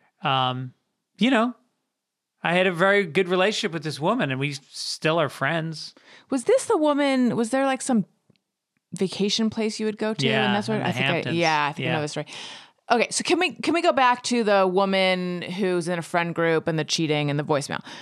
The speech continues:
Speaker 2: Would you agree with what I said, though, which is if you're the one who breaks it to someone that their spouse is cheating, you might lose that friendship? Now, that's not reason
Speaker 1: What?
Speaker 2: to not do it.
Speaker 1: Friendship with the person who cheats on their spouse?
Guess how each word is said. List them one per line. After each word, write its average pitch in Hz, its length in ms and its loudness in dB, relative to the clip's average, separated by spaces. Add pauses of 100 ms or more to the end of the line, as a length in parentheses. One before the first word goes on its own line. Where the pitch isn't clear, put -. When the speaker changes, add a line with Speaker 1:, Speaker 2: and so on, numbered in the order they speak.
(420)
Speaker 2:
Would 240 220 0
you 359 300 4
agree 247 520 2
with 190 220 2
what 180 160 2
I 185 220 2
said, 160 340 -2
though, 147 260 2
which 160 280 0
is 175 180 2
if 160 180 -4
you're 202 280 2
the 240 100 4
one 208 300 2
who 202 180 2
breaks 160 400 0
it 180 80 -6
to 170 60 -6
someone 170 320 -2
that - 100 -6
their 156 100 -2
spouse 156 360 -2
is 151 100 -4
cheating, 156 500 -2
you 160 160 -2
might 147 240 -2
lose 131 200 -4
that - 160 -4
friendship? - 520 -8
Now, 190 140 2
that's 240 240 2
not 277 160 4
reason 262 200 4
Speaker 1:
What? 202 80 4
Speaker 2:
to 226 100 2
not 214 220 4
do - 20 -4
it. 165 40 -6
Speaker 1:
Friendship 226 460 4
with 233 140 2
the 196 60 2
person 202 380 0
who 196 100 2
cheats 196 380 0
on 202 120 2
their 190 100 2
spouse? - 840 -2